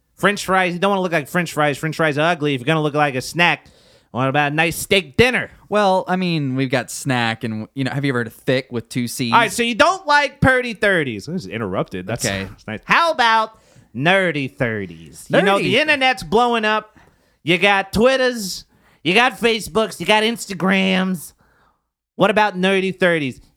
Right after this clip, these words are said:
Speaker 1: Did I do that?
Speaker 2: Are you on any
Speaker 1: Is that
Speaker 2: social
Speaker 1: Steve
Speaker 2: medias?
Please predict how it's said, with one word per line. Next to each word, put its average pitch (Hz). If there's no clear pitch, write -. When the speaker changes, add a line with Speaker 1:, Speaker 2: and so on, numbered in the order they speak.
Speaker 1:
Did 214
I 208
do 226
that? 226
Speaker 2:
Are 175
you 269
on 294
any 285
Speaker 1:
Is 269
that 254
Speaker 2:
social 262
Speaker 1:
Steve 220
Speaker 2:
medias? 285